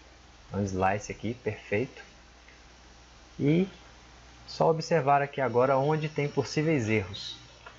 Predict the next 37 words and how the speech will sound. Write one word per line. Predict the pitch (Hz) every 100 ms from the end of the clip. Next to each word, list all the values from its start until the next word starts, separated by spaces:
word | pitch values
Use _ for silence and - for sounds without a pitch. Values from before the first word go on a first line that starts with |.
| -
Então | - 110
vou | 127
observar | - 110 101 104
a | 98
base. | 98 139 156 156 147 156 156 156 - - - - - - - - - - -
Aparentemente | - 139 180 160 151 139 139
está | - 135
tudo | - 135
ok. | 147 107 92 - - - - -
Então | - 107
já | 120
vamos | 110 120 110
lá | 113 151
pro | -
final, | - 139 107 -
pro | -
Turbo | 113 113 110
Smooth. | 104 113 165 - - - - - -
E | 110
veja | 123 135
como | 139 147 151
que | 147
a | 135
peça | - 120 -
agora, | 110 104 107 117 147 147 - - - -
ela | 104 107
aparece | - 117 - 117 107 113 127
aí |
bem | 104 107
melhor. | 135 165 107 92 - - _ _ - -
Temos | 107
a | 110
peça | 110 117 -
bem | 110 107 156
definida | 170 - 131 117 123 127
nesse | 127 -
caso. | 95 - -